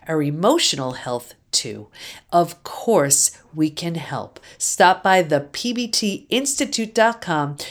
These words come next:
Whether we can help you with our Trust Again two point oh program, which is a five-day deep dive in learning how to feel safe again, love again, trust again, that you do on your own time, on your own schedule.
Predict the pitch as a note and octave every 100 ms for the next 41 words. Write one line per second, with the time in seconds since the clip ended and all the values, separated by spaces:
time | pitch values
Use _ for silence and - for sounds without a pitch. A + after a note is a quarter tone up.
0 | - - _ - E3+ F3 E3+ E3+ E3 A3+
1 | B3+ G3+ G#3 G#3 G3+ G#3 G3+ - - D#3
2 | - - C#3+ C#3 - A3+ A3+ A#3 A3 G#3+
3 | G#3 B3 A3 A#3 G#3+ A3 B3+ B3 - -
4 | A#3+ A#3+ A#3+ A3+ F#3 F3+ D#3 - - G#3
5 | G3+ A#3 G#3 A3+ G#3+ F3+ D3 A3 A3+ -
6 | - E3+ F3 A3+ C4 - - - F3 E3
7 | E3+ F3+ E3+ D3 C#3 C3 B2 - - A#3
8 | A3+ A3+ A3+ G#3+ G3+ - - - G3 G3+
9 | G#3+ G3 G3 F#3 - G#3 G#3 A3+ G#3+ G3
10 | F3 F3 D3 F3+ E3+ - _ _ F3 A3
11 | D4+ C#4 A3+ G3+ F3+ - E3+ E3 D#3+ -
12 | - _ F3+ G#3 F#3 D#3+ C#3+ C#3 - A#2
13 | A#2+ D#3 F3